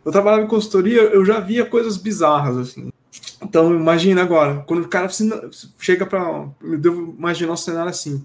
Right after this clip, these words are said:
ah, a gente quer contratar o pessoal da, de vocês, que manja de Kubernetes. Ah, o que que vocês têm? Então, a gente tem multi, é, tem um cluster, multi-provider de Kubernetes,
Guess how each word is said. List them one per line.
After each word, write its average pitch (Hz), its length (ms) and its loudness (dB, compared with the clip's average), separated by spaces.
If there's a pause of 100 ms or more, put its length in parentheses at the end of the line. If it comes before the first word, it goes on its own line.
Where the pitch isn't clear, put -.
(300)
ah, 269 140 -2
a 254 80 2
gente 214 220 2
quer 226 160 -2
contratar 170 580 0
o 151 60 -6
pessoal 143 640 -4
da, 139 380 -8 (260)
de 139 80 -8
vocês, 208 580 2
que 170 120 -8
manja 151 180 -4
de 143 80 -12
Kubernetes. 185 640 -4 (260)
Ah, 392 140 -2
o - 20 0
que 339 120 4
que - 100 -4
vocês 311 220 0
têm? 190 240 0 (200)
Então, 165 460 0 (140)
a 165 80 -2
gente 208 260 -2
tem 202 140 -2
multi, 220 680 -4
é, 151 380 -2
tem 160 180 -4
um 190 120 -2
cluster, 240 760 0 (580)
multi-provider 180 1300 0
de 202 100 -10
Kubernetes, 160 880 -4